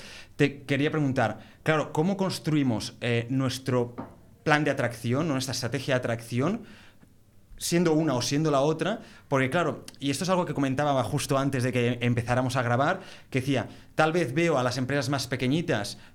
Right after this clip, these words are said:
con una necesidad, eh, mayor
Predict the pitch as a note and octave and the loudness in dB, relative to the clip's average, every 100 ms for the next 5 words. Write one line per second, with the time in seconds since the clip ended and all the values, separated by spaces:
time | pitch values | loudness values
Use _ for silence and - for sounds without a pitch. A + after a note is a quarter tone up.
0 | - C3+ B2 B2+ C#3 D3+ D3 C3 C3 - | -2 2 2 2 0 2 2 -2 -4 -2
1 | B2+ D3+ C3+ A#2 - B2 A#2+ A#2 A2 A2 | 2 2 2 -2 -6 -2 0 0 0 -2
2 | G#2+ C2+ D#2+ A2+ A#2 A#2+ D#3+ C3+ | -6 -10 -8 -2 0 4 4 4